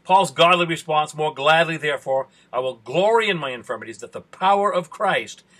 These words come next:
may rest upon me." I often repeat the last bit of wisdom my father gifted me with. He was only weeks away from going home to glory. He was in pain from the cancer that had invaded his head. He was in much pain.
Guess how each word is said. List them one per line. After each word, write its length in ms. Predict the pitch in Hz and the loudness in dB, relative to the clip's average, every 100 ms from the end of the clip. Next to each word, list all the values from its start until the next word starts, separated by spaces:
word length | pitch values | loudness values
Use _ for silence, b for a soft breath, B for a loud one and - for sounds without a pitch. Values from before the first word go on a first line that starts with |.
| b _ | b _
may 460 | 120 127 127 127 _ b b _ | -6 -6 -6 -10 _ b b _
rest 460 | 101 110 - - - | -12 -12 -12 -16 -18
upon 340 | - 92 95 | -18 -16 -16
me." 220 | 92 80 _ _ _ - b b b b b | -18 -20 _ _ _ -20 b b b b b
I 80 | 120 | -8
often 300 | 135 131 113 | -8 -8 -10
repeat 340 | 107 107 117 | -12 -12 -12
the 80 | 113 | -12
last 380 | 104 110 110 110 | -12 -12 -12 _
bit 100 | 117 | -14
of 100 | 110 | -12
wisdom 300 | 120 117 101 | -12 -14 -18
my 140 | 98 | -18
father 340 | - 117 110 98 | -10 -10 -10 -14
gifted 380 | 98 117 107 92 | -14 -14 -16 -18
me 100 | 92 | -20
with. 500 | 92 98 _ _ _ | -20 -20 _ _ _
He 80 | 127 | -20
was 120 | 123 | -12
only 200 | 139 127 | -10 -10
weeks 340 | 113 135 - | -12 -14 -14
away 240 | 120 110 107 | -12 -12 -12
from 140 | 110 | -16
going 260 | 101 104 110 | -20 -16 -16
home 220 | 113 113 | -18 -20
to 80 | 113 | -20
glory. 340 | 104 92 95 _ _ b b b b - | -20 -20 -20 _ _ b b b b -20
He 60 | |
was 120 | 143 | -16
in 120 | 143 113 | -16 -12
pain 340 | 135 127 135 | -8 -8 -10
from 140 | 120 | -16
the 80 | 98 | -20
cancer 400 | - 135 123 120 | -14 -12 -12 -14
that 120 | 107 | -16
had 80 | 104 | -16
invaded 400 | 101 101 120 113 | -16 -12 -12 -12
his 160 | 104 - | -18 -16
head. 220 | 117 117 | -14 -16
He 80 | 110 | -18
was 120 | 101 | -20
in 80 | 107 | -18
much 260 | 117 - | -18 -18
pain. 320 | - 110 107 | -20 -18 -18